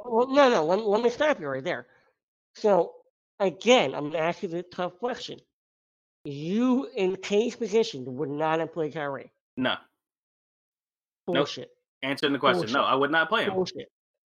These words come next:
Speaker 2: Okay,
Speaker 1: Bullshit.
Speaker 2: you, okay, don't take me at my word. I wouldn't play Kyrie. I would not play him.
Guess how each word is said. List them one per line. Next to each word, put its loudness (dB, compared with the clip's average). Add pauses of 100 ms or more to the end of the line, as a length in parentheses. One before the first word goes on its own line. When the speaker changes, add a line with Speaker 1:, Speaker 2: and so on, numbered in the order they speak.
Speaker 2:
Okay, 4
Speaker 1:
Bullshit. -8
Speaker 2:
you, -2
okay, 2
don't 2
take 2
me -2
at 0
my 2
word. 2
I 6
wouldn't 2
play 4
Kyrie. 2 (160)
I 4
would 2
not 0
play 2
him. -8